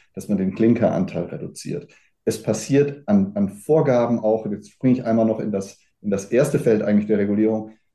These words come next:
was die, was das Bauen angeht, sehr viel. Es passiert in diesen Modellregionen, wo sch-, viel,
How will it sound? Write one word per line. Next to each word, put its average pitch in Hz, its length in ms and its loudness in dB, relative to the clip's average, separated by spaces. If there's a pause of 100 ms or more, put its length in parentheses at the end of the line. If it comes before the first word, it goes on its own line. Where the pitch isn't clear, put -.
(120)
was - 180 -6
die, 107 200 -10
was 110 140 -6
das - 160 -12
Bauen 127 460 2
angeht, 87 400 -6
sehr 82 140 -12
viel. 95 440 -12
Es - 120 -20
passiert 131 340 0
in 107 120 2
diesen 104 320 4
Modellregionen, 107 1080 4
wo 98 120 -10
sch-, - 320 -20
viel, 143 360 -2